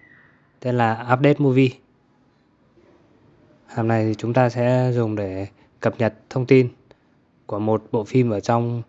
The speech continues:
một list phim. Và chúng ta sẽ sử dụng A B I Boot để thực hiện việc update movie này. Chúng ta vẫn sẽ sử dụng khối lệnh try catch, nhưng thay vì, ờ, add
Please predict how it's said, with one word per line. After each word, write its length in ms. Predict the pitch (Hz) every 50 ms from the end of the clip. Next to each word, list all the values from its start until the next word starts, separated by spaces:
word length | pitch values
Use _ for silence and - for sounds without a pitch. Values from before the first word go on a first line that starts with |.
| _ _ _ _ _ _ _ _ _ _ _ _
một 200 | - 117 110 120
list 160 | 131 147 147 -
phim. 220 | - 147 135 123 - - _ _ _ _ - - - _ _ _ _ _ _ _ _ _ _ _ _
Và 120 | 117 101
chúng 180 | 98 - 113 117
ta 140 | 123 120 110
sẽ 120 | 117 117
sử 220 | - - 110 95
dụng 220 | 98 110 113 113 117
A 80 | 113 117
B 40 | 113
I 180 | 123 123 117 113 -
Boot 160 | - 160 160 -
để 340 | - 113 104 95 95 95 98 - _ - - _ _ _ _ _ _ _ _ _ _ _ _ _ _ _ _ _
thực 140 | - 120 107
hiện 180 | 127 123 113 110 - - - - - - - -
việc 160 | 120 113 107
update 420 | - - 131 135 135 143 147 147 - -
movie 300 | - 131 127 123 127 127
này. 180 | 120 113 107 - - _ _ _ _ _ _ _ _ _ _ _ _ _ _ _ _ _
Chúng 160 | - 131 123
ta 160 | 123 131 127 123
vẫn 160 | 120 120 127
sẽ 320 | - 127 127 131 135 135
sử 240 | 131 - - - 104
dụng 220 | 110 113 104 107
khối 180 | - - - 120
lệnh 140 | 120 117 110
try 200 | - 135 127 120 -
catch, 220 | - 143 147 - - - - - - - - - - - - - - - - - - - - - - -
nhưng 300 | 113 117 120 120 120 117
thay 200 | - 131 123 127
vì, 240 | 120 120 117 113 110
ờ, 180 | 110 104 104 107 - - - - - - _ _ _ _ _ _ _ _ _ _ -
add 180 | 143 147 -